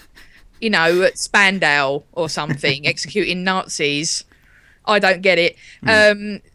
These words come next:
Speaker 1: there's some reason they honour his last request that the Doctor come and pick up his bits from Skaro.
Speaker 2: Yeah.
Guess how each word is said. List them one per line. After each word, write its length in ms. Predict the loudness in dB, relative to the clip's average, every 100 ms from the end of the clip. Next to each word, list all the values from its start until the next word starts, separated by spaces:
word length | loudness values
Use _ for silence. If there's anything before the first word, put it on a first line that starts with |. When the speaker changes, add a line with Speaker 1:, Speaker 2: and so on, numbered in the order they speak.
| _
Speaker 1:
there's 240 | -8 -6 -2
some 240 | -2 2
reason 920 | 2 2 2 2 2 -2 -12 -16 -20 -4
they 160 | 0 2
honour 460 | 2 2 2 2 -2 _ _
his 300 | -2 -2 0
last 480 | 2 2 2 -2 -12 -8
request 480 | -4 0 2 0
that 100 | -4
the 80 | -2
Doctor 260 | -2 -2 -2
come 120 | -4
and 120 | -4
pick 180 | -4 -4
up 160 | -2 -2
his 140 | -6
bits 400 | -2 0 0 -2 -12
from 280 | 0 0 0
Skaro. 880 | -2 2 4 4 4 4 4 2 -2 -8
Speaker 2:
Yeah. 240 | -2 -2